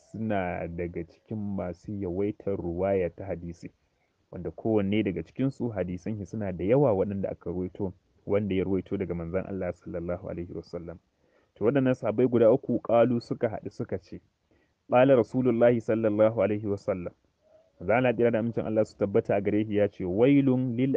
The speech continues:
aqabi minan nari." Azaba ta tabbata ga digadigai, minan nari, azabar ta wuta. Wannan hadisi,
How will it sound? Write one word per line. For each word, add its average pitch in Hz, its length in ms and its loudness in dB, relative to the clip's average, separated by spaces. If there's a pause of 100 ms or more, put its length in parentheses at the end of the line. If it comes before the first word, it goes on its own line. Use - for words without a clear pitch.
aqabi 101 640 2
minan 92 320 -4
nari." 87 260 -2 (760)
Azaba 113 440 4
ta 117 220 0
tabbata 107 560 -2
ga 95 200 -4
digadigai, 92 800 -2 (480)
minan 101 360 -4
nari, 110 360 2
azabar 92 480 -2
ta 87 120 -10
wuta. 82 280 -10 (680)
Wannan 110 260 0
hadisi, 107 580 -4